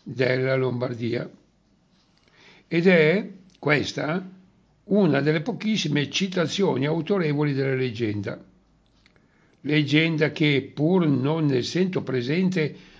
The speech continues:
nelle principali cronache dell'epoca e nelle maggiori ricostruzioni storiche e storiografiche, è largamente diffusa in molte recenti pubblicazioni,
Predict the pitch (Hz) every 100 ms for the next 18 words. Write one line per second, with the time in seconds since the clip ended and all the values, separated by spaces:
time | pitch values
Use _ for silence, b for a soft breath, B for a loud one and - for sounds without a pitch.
0 | B - 143 139 135 151 143 151 151 160
1 | 143 123 - 135 170 156 - 131 135 156
2 | 165 127 143 131 170 190 - B B B
3 | - 139 143 147 139 131 123 160 185 139
4 | 127 - 135 - 147 135 160 160 - -
5 | - 156 151 139 131 139 135 - b b
6 | b - 135 - - 151 143 123 127 123
7 | 123 151 - 208 - b b b b b
8 | b b - 180 208 202 202 196 214 170
9 | 180 196 185 180 180 180 156 160 160 160
10 | 160 151 147 147 143 156 - 160 139 143
11 | 143 127 139 120 113 - - -